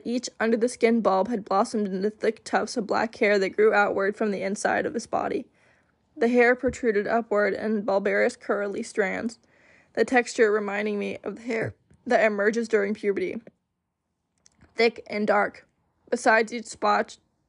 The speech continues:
the former blister skin had been ripped apart and left to hang beside the hair, like the spots had exploded and left a crater into the skin itself.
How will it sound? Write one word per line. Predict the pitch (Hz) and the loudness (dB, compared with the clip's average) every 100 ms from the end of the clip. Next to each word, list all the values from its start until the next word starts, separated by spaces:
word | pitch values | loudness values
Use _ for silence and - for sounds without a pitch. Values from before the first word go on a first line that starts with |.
| _ _ _ _ | _ _ _ _
the | 233 | -2
former | 220 240 233 | 4 4 4
blister | 208 226 226 | 0 0 -2
skin | - - 214 | -2 -2 0
had | 214 | 0
been | 208 202 | 0 0
ripped | 202 202 | -4 -6
apart | - - 202 - | -8 -4 -4 -4
and | 208 | -2
left | 208 208 | -2 -2
to | 220 | -6
hang | 233 202 | -4 -4
beside | 202 226 196 190 | -4 -4 -4 -4
the | 208 | -4
hair, | 220 190 214 _ _ _ _ _ _ - | -2 -2 -4 _ _ _ _ _ _ -6
like | 214 | -4
the | 214 | -2
spots | 220 - 214 220 | -4 2 2 2
had | 233 196 | 0 -2
exploded | 214 - 220 208 208 | -2 0 2 2 2
and | 220 | 0
left | 196 220 | -2 -6
a | |
crater | - 226 208 220 | -4 2 4 4
into | 214 208 220 208 | 0 -4 -4 -4
the | 214 | -4
skin | - - 208 214 - | -6 -6 -6 -6 -6
itself. | 220 - 196 214 - | -6 -4 -4 -4 -8